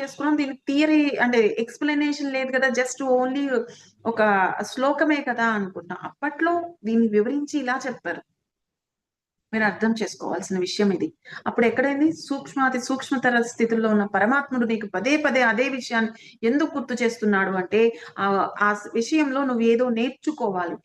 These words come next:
నీ లోపల ఏదైతే లోపం ఉందో, లేకపోతే నీ లోపల ఏదైతే అలజడి ఉందో, ఆ అలజడికి నీ లోపల ఉన్న వాసన, కోరిక, తపన, భావము, లక్షణాలు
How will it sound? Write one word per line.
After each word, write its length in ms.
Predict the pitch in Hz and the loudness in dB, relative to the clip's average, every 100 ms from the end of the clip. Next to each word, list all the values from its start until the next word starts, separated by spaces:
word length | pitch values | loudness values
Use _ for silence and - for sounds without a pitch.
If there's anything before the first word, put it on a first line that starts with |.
| _ _ - | _ _ 0
నీ 180 | 233 277 | 2 4
లోపల 400 | 254 285 311 349 | 4 4 4 4
ఏదైతే 520 | 311 294 294 302 285 | 4 2 2 0 -2
లోపం 480 | 247 233 262 302 247 | 0 2 2 -2 -2
ఉందో, 400 | 226 214 247 247 - 254 | -2 0 0 -2 -8 -8
లేకపోతే 220 | 262 262 | -4 -2
నీ 140 | 269 | -2
లోపల 500 | 262 269 302 330 294 - 226 | 2 2 2 2 2 0 -4
ఏదైతే 760 | 262 294 294 294 302 294 294 - | -2 -2 -4 -2 0 0 -4 -2
అలజడి 340 | 247 285 302 | 0 0 0
ఉందో, 400 | 247 208 214 233 - - | 0 0 0 -2 -6 -2
ఆ 200 | 220 226 | 0 0
అలజడికి 520 | 214 233 262 330 330 311 | 0 -2 0 -2 0 -2
నీ 140 | 285 | -2
లోపల 440 | 247 254 277 302 | 0 0 0 -2
ఉన్న 480 | 294 285 262 277 302 294 - | -2 -4 -2 0 0 -4 -4
వాసన, 640 | 214 262 - 277 294 311 - | -2 0 -2 -2 -2 -2 -6
కోరిక, 560 | 233 254 269 294 294 302 - | -2 -2 -2 -2 -2 -2 -6
తపన, 500 | 214 220 269 294 320 | -6 -4 -2 0 -2
భావము, 680 | 233 208 233 262 277 277 311 - _ _ _ _ _ _ _ _ _ _ _ _ _ _ _ _ _ _ _ - | -4 0 0 0 -4 -4 -6 -8 _ _ _ _ _ _ _ _ _ _ _ _ _ _ _ _ _ _ _ -6
లక్షణాలు 880 | 196 - - 302 302 277 277 302 | -4 -4 -2 2 4 4 2 0